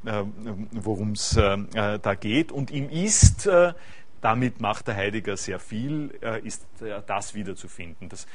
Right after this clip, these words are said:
das Ist muss überall im Einzelnen da sein und ist gleichzeitig etwas, was überall da ist. Ähm, und, ähm, äh,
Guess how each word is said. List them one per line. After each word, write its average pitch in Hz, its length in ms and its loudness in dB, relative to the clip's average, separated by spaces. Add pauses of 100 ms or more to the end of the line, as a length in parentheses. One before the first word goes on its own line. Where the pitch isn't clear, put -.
(200)
das - 160 -8
Ist 160 440 -2
muss 117 200 -6
überall 147 400 2
im 113 100 -4
Einzelnen 104 540 -4
da 98 260 0
sein 107 460 -4 (240)
und 117 180 -8
ist - 340 -8 (120)
gleichzeitig 110 600 -2
etwas, 101 440 -8
was 98 120 -10
überall 123 400 0
da 78 220 -8
ist. 82 400 -10 (220)
Ähm, 110 320 -6 (400)
und, 117 540 -4
ähm, 110 420 2 (340)
äh, 98 400 -4